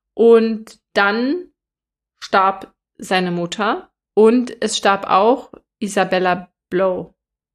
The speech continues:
Und Alexander McQueen war depressiv und er hat sich dann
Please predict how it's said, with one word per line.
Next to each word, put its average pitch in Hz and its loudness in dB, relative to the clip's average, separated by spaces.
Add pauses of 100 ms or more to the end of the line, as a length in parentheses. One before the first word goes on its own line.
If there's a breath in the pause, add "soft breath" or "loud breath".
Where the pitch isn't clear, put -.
Und 214 2 (260)
Alexander 208 0
McQueen 220 0
war - 0 (180)
depressiv 269 -4 (280)
und 214 2
er 202 2
hat 202 -6
sich - -14
dann 185 -8